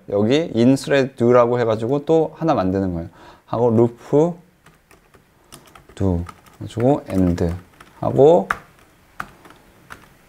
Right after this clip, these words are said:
그 다음에 플레이 칠십오, 슬립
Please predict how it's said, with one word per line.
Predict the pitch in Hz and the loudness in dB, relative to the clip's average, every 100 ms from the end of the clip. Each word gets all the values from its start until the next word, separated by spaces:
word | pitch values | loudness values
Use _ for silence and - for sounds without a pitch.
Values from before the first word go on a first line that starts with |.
| _ _ _ _ - _ _ | _ _ _ _ -20 _ _
그 | - | -10
다음에 | 101 95 104 123 | -4 0 2 2
플레이 | 131 - 151 147 156 180 190 - - _ _ _ - - - _ - | 0 2 6 6 6 4 0 -8 -20 _ _ _ -20 -20 -20 _ -2
칠십오, | - 151 147 151 151 180 190 - - - _ - - _ _ _ _ _ _ - - - - - | 2 2 4 6 6 4 0 -10 -20 -20 _ -20 -20 _ _ _ _ _ _ -20 -20 -20 -20 -20
슬립 | - - - 147 147 175 | -14 -2 4 6 6 4